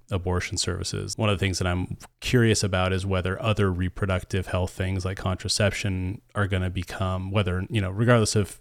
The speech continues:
this leads to further Supreme Court activity, clamping down on things like contraception potentially, is it just gonna, is the effect going to be that the fewer of these sorts of clinics there are, the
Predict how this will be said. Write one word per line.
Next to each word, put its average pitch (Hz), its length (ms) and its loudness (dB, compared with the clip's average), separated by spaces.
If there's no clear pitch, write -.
this - 220 -2
leads 104 260 2
to 95 220 0
further 95 600 2
Supreme 101 460 0
Court 123 280 6
activity, 95 760 2
clamping 110 340 4
down 104 240 4
on 92 100 2
things 95 220 2
like 98 140 0
contraception 92 720 -2
potentially, 90 840 -2
is 117 120 0
it 101 60 0
just 101 180 0
gonna, 98 340 2
is 113 200 2
the 110 100 4
effect - 460 4
going 104 200 2
to 101 120 -2
be 101 260 2
that 95 220 2
the 104 100 -2
fewer 95 500 0
of 101 140 -2
these 95 180 0
sorts - 300 0
of 90 260 -2
clinics 92 440 -2
there 92 180 -2
are, 92 400 2
the 95 180 0